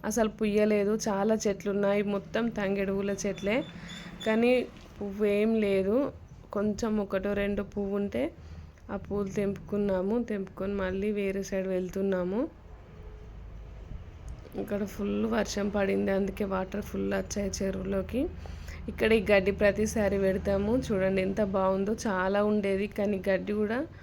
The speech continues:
అసలు ఈ సే-, ఇప్పుడు ఏం ఎక్కువ లేదు, చాలా తక్కువ ఉంది. ఆ గడ్డి కూడా పీక్కొని వెళ్తున్నాము. వర్షం పడింది కాబట్టి కొయ్యాల్సిన అవసరం లేదు,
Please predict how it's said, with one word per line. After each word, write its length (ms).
అసలు 280
ఈ 100
సే-, 240
ఇప్పుడు 300
ఏం 200
ఎక్కువ 260
లేదు, 320
చాలా 260
తక్కువ 400
ఉంది. 220
ఆ 40
గడ్డి 260
కూడా 160
పీక్కొని 540
వెళ్తున్నాము. 560
వర్షం 340
పడింది 340
కాబట్టి 400
కొయ్యాల్సిన 500
అవసరం 360
లేదు, 160